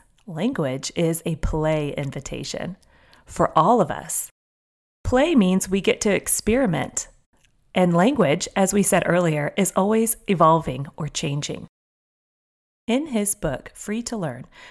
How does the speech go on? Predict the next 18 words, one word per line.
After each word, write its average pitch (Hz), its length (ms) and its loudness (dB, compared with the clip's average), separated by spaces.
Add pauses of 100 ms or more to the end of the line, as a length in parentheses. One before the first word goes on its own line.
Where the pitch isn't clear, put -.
(140)
Doctor 220 340 0
Peter 233 340 -2
Gray 143 380 -4
explains 170 640 -4
how 151 200 -6
infants 208 520 0
and 151 180 -2
young 170 240 -2
children 147 500 -6
use 143 220 -4
play 165 560 -4 (400)
to - 100 0
learn 165 360 2
to 196 100 -4
speak - 380 -4
their 160 140 0
mother 139 280 0
tongue. 151 400 -4